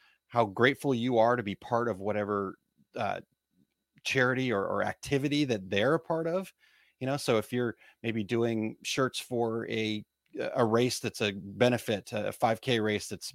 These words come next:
benefiting breast cancer research or something a-, along those lines, you know, you can be grateful for being a part of that experience.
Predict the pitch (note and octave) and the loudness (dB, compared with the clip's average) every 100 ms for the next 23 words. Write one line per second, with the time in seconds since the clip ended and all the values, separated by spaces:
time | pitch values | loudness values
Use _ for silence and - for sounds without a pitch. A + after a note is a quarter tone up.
0 | G#2+ - A2+ A2 - A2+ G#2 G2+ - _ | -10 2 2 2 -2 -2 -2 -4 -8 _
1 | - _ _ _ - B2+ A2+ - A2 - | -20 _ _ _ -4 0 0 0 -2 -2
2 | G2+ G2 - F#2+ - G2 - A#2 G#2 A2 | -4 -4 -6 -8 -8 -6 0 0 2 -2
3 | F#2+ - A#2+ - A2+ A2 A2 D3+ A#2+ G2 | -4 -6 -6 -2 2 4 4 2 2 -4
4 | G2+ G#2+ _ - _ - C3 D#3 D#3+ C#3+ | -4 -10 _ -20 _ 2 2 4 2 0
5 | - A#2 D3+ - B2+ - A2 A#2 A2 - | 0 2 2 0 -6 -4 -2 0 -2 -4
6 | - C3+ B2+ A2+ G2 G2+ G2+ - - G#2+ | 2 2 4 0 -2 -2 -2 -6 -4 -2
7 | F#2 - - - | -2 -6 -12 -14